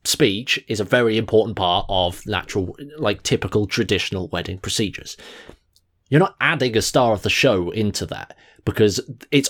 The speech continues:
already implicit. It's already a thing for these weddings. What you're actually doing is just helping them, uh, uh, you're making it a bit more unique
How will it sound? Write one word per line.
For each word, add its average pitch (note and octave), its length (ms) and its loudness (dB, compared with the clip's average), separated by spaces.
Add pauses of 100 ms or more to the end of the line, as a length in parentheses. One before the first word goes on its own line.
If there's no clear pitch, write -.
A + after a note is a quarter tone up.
already B2+ 400 6
implicit. G2 460 -2
It's - 180 -4
already A2+ 420 2
a F2+ 60 0
thing F#2+ 360 -2
for F#2 200 -2
these F2 240 -8
weddings. F2+ 380 0
What G#2+ 100 0
you're A2+ 100 2
actually A2+ 460 -2
doing G#2 320 2
is G#2 160 0
just - 200 -2
helping G2+ 420 -2
them, F#2 200 -2 (400)
uh, F2+ 340 0 (100)
uh, C3 280 2
you're E3 140 4
making E3 340 2
it A#2 60 0
a A#2+ 40 -6
bit C3+ 200 2
more A#2+ 400 4 (920)
unique A2+ 680 0